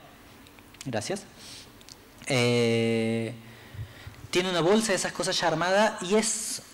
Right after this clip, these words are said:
es bastante piola para sacar un sitio de entrada andando, ¿sí? Pin-, Pinax realmente tiene muchas aplicaciones con muy buen código que andan, así que está bueno mirar todas las herramientas que hay porque,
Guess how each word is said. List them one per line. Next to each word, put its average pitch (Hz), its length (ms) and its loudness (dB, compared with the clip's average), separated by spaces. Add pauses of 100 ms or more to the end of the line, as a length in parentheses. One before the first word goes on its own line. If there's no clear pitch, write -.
es 202 140 0
bastante 220 420 2
piola 208 420 2
para 185 480 2
sacar - 400 -2
un 190 120 -4
sitio 185 280 -2
de 165 60 2
entrada 151 300 2
andando, 120 400 0
¿sí? 131 200 -2
Pin-, 160 240 -4
Pinax 170 460 -4
realmente 160 400 0
tiene 160 400 -2 (400)
muchas 208 320 0
aplicaciones 180 680 -2 (840)
con 143 160 2
muy 196 300 4
buen 160 240 0
código 196 480 0
que 143 120 0
andan, 175 500 0
así - 220 -4
que 147 60 -8
está - 140 -4
bueno 165 240 0
mirar 143 300 0
todas 151 180 -2
las 143 80 -2
herramientas 143 320 -4
que - 80 -4
hay 165 80 2
porque, 151 420 -2